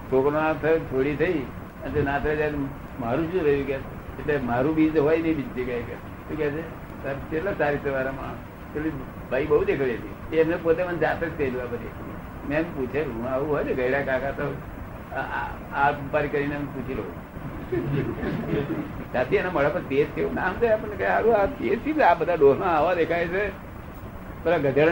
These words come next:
પાસે બે હાર્યો હોય તો હારાના ગધેડા હારા ઉભા દેખાય. શું કરું? અને આ થી તેજ થયું. એવું ના સમજાય આપણને. બીજા ગયડા ડોહા હોય ને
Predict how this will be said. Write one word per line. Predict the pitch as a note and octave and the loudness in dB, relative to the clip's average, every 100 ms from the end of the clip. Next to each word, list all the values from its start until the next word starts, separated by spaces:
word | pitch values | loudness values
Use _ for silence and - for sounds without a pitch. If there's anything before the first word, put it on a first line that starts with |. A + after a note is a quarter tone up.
| E3+ | 6
પાસે | F3 E3 | 4 4
બે | E3+ F3 | 2 4
હાર્યો | D#3+ G3 F#3 | 4 8 6
હોય | F3+ | 6
તો | F#3 | 6
હારાના | D#3+ D#3 D#3+ D#3+ | 6 6 4 4
ગધેડા | C#3 B2+ D#3 | 6 6 6
હારા | C#3+ D#3 C#3+ | 6 4 6
ઉભા | C#3+ C#3 | 6 6
દેખાય. | C3+ B2 | 6 4
શું | G2 - - F3 | 0 -6 -4 -2
કરું? | C3+ - - | -2 -4 -4
અને | F3 | -2
આ | E3+ E3 F#3 | 0 2 2
થી | A3+ | 0
તેજ | C4+ - D#3+ D3+ - | -6 -2 0 0 -2
થયું. | B2+ C3 | 0 2
એવું | D3 | 2
ના | A3 G3+ | 0 0
સમજાય | A3 A#3+ | 0 0
આપણને. | A#3+ A3 E3 F#3 - B2 | -2 -4 -4 -4 -4 -4
બીજા | C3 D3 | 0 2
ગયડા | C3+ C#3 | 2 2
ડોહા | D3 C#3+ C3 D#3+ | 2 2 0 0
હોય | F#3 | 0
ને | C4+ | -2